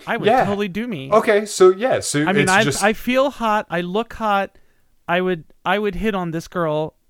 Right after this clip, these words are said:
Speaker 1: if I were in the club.
Speaker 2: Yes. So it's, it's very much the same feeling with that. It's not narcissism.
Speaker 1: Of course, I never go to a
Speaker 2: It's
Speaker 1: club, but I mean, you know,
Speaker 2: Well,
Speaker 1: that's
Speaker 2: I mean,
Speaker 1: another story.
Speaker 2: you can, you can change that.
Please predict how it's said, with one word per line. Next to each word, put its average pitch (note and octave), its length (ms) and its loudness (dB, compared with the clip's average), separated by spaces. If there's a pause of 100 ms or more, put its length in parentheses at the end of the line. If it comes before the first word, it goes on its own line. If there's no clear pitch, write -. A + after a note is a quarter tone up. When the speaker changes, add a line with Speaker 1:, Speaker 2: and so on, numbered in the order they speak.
Speaker 1:
if F3+ 240 -4
I E3+ 100 0
were E3 220 -6
in D3+ 80 -6
the D3 80 -10
club. C#3+ 340 -10 (220)
Speaker 2:
Yes. - 420 -10 (380)
So C3+ 240 0
it's, C3+ 220 -2
it's C3+ 220 -6
very C#3 200 0
much B2 220 -4
the G#2+ 60 -10
same G2+ 260 -8
feeling F2+ 380 -12
with F2+ 120 -16
that. - 280 -10
It's A2 220 -10
not A#2+ 240 -4
narcissism. C#3+ 380 0
Speaker 1:
Of F3+ 60 -4
course, E3+ 140 -4
I - 20 -6
never D#3 160 -4
go G#3 180 -2
to A3+ 80 -2
a G3+ 120 4
Speaker 2:
It's C3 100 -6
Speaker 1:
club, C3+ 260 -6
but C#3+ 240 -12
I D3+ 60 -12
mean, C#3 320 -12
you D3+ 80 -16
know, B2 200 -16 (120)
Speaker 2:
Well, A#2+ 120 -8
Speaker 1:
that's F#2 120 -8
Speaker 2:
I - 20 -10
mean, C#3+ 120 -8
Speaker 1:
another C3+ 140 -10
story. D#3+ 380 -14 (100)
Speaker 2:
you G2 140 -12
can, E2+ 340 -16
you F#2+ 160 -12
can G2+ 260 -12
change A2+ 280 -14
that. - 220 -20